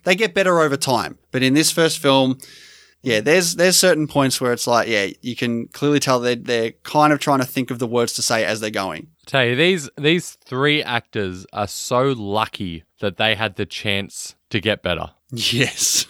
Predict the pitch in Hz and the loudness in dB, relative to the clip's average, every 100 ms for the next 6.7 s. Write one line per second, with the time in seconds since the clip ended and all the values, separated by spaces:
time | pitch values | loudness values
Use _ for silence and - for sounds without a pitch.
0 | - _ - 131 175 180 127 113 - - | -12 _ -2 2 2 2 2 2 0 0
1 | 170 - 135 143 139 107 123 113 98 82 | 0 2 0 0 -4 0 2 2 0 -6
2 | - - 104 98 92 104 104 123 104 90 | -12 -4 0 0 0 -2 0 0 0 0
3 | 85 85 - 151 208 - - - - 127 | 0 -2 -2 0 0 -2 -10 -14 -8 0
4 | 147 143 113 92 78 - 98 90 82 - | 2 4 2 0 -4 -4 -2 -2 -2 0
5 | 92 76 - _ 151 170 202 131 135 151 | 0 -2 -12 _ -2 0 -4 0 0 0
6 | 139 143 127 - 131 - 127 | -2 -4 -4 -8 -6 -2 0